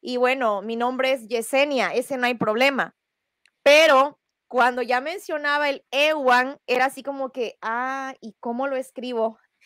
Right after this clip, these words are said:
¿Cómo se escribe eso? Y siempre me decían, "Es que tú no eres de aquí", o refiriéndose a Tabasco. Y yo, "Sí, sí, es que sí soy de aquí". "No, es que tus apellidos no son de aquí".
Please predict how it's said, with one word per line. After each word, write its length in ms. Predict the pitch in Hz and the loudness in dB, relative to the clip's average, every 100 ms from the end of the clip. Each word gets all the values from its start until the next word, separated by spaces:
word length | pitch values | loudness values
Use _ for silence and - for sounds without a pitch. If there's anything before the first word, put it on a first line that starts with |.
| _ - | _ -2
¿Cómo 260 | 247 277 | 2 2
se 120 | 294 | 0
escribe 540 | 285 - 269 262 262 277 | -4 -4 -2 2 2 2
eso? 240 | - 254 | -2 -6
Y 100 | 269 | -6
siempre 360 | - 269 269 320 | -4 -2 -2 -2
me 120 | 311 | 0
decían, 480 | 254 247 285 254 208 | 0 -2 -2 -2 -2
"Es 160 | - - | -6 -6
que 120 | 349 | -8
tú 180 | 349 370 | -8 -8
no 120 | 359 | -4
eres 260 | 359 370 277 | -2 -4 -2
de 100 | 247 | -2
aquí", 480 | 220 339 349 226 - | -2 -4 -6 -6 -10
o 80 | 196 | -16
refiriéndose 540 | 226 247 240 240 294 | -8 -8 -6 -8 -4
a 60 | 320 | -4
Tabasco. 600 | 247 254 311 - - - _ _ _ _ _ | 0 2 2 2 -6 -6 _ _ _ _ _
Y 180 | 277 254 | -8 -2
yo, 200 | 262 247 | -2 -2
"Sí, 400 | - 320 349 403 | -4 0 2 0
sí, 140 | - 320 | -2 -4
es 100 | - | -4
que 120 | 359 | -6
sí 160 | 339 339 | -4 0
soy 220 | 320 330 | 0 2
de 100 | 320 | 0
aquí". 360 | - 330 349 _ _ _ | -2 -6 -6 _ _ _
"No, 340 | 233 269 302 339 | -6 -2 0 -2
es 120 | 349 | -6
que 120 | 349 | -10
tus 200 | 339 330 | -10 -8
apellidos 520 | 330 277 254 285 311 | -4 -4 -4 -4 -4
no 140 | 302 311 | -6 -6
son 220 | 294 294 | -6 -2
de 80 | 285 | -2
aquí". 380 | 285 311 311 | -2 -8 -8